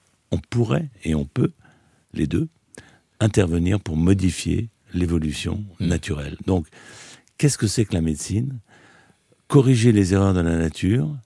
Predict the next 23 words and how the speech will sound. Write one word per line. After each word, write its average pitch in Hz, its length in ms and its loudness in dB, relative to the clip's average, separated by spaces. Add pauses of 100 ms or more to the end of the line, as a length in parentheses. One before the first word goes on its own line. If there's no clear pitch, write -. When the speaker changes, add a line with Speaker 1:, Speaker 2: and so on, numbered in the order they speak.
(460)
Speaker 1:
Est-ce 107 180 0
que 107 60 0
c'est 92 280 -2
dépasser 127 460 2
la 98 160 2
nature ? 98 420 0
C'est 107 120 -2
un 87 100 2
autre 120 240 0
débat 110 380 0 (180)
Speaker 2:
Mm. 80 100 -4 (320)
Speaker 1:
qui - 140 -6
va 92 180 2
sur, 85 460 -2
euh, 78 480 -8 (540)
euh, - 60 -10 (520)
voilà, 98 320 -4
euh, 85 280 -8
le, 87 260 -6
l'homme 90 220 2
transcendant 95 840 0
ou 92 160 -2
pas, 123 400 2